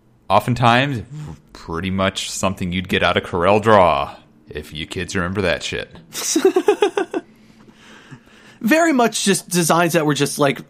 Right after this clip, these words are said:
Speaker 2: it, it felt like lazily and hastily thrown together without, like,
Speaker 1: Yeah.
Speaker 2: any real thought into who these wrestlers are or what they're about, which, in fairness, like, they haven't really had the time to do anything. They don't have characters.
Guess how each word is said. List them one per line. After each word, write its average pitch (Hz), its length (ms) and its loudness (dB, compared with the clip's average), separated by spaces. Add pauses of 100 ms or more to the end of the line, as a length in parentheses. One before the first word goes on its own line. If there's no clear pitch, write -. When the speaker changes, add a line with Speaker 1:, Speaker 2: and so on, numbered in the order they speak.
(100)
Speaker 2:
it, 185 300 -2
it 190 60 2
felt 254 300 0
like 180 280 2
lazily 165 840 2
and 131 80 0
hastily 135 580 -2
thrown 120 340 0
together 110 540 0 (120)
without, 123 340 2
like, 127 160 0
Speaker 1:
Yeah. - 100 0
Speaker 2:
any 123 160 2
real 123 280 0
thought 120 420 0
into 117 640 0 (800)
who 127 180 0
these 120 220 -2
wrestlers 113 420 -2
are 110 200 2
or 98 40 -2
what 113 160 -2
they're 113 120 -2
about, 107 300 0
which, 139 220 -2
in 165 140 0
fairness, 170 500 0
like, 131 240 0 (340)
they - 60 -10
haven't 143 240 -2
really 123 160 -2
had 113 140 -2
the - 80 -8
time 107 300 -4
to - 60 -20
do 151 240 2
anything. 104 480 -4
They 113 80 0
don't 131 160 -2
have 127 400 0
characters. 101 680 -2